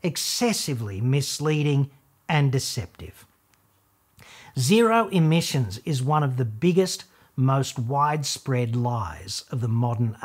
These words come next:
age. Actually achieving that would be horrendous. Millions of people would die. And those who remain after that apocalypse,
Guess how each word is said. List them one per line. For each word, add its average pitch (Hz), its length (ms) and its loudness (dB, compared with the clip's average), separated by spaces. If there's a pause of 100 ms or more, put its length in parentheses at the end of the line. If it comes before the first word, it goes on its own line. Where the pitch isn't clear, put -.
(100)
age. 98 460 -8 (400)
Actually 190 540 2
achieving 156 840 2
that 92 300 -6 (400)
would 135 260 -2
be 139 420 2 (540)
horrendous. 127 800 -2 (140)
Millions 156 520 4
of 120 160 -6
people 135 360 -4
would 107 300 -6
die. 95 460 -4 (400)
And 131 140 2
those 175 560 2 (140)
who 160 100 0
remain 139 460 2
after 143 340 -2
that 98 180 -6
apocalypse, 110 760 -10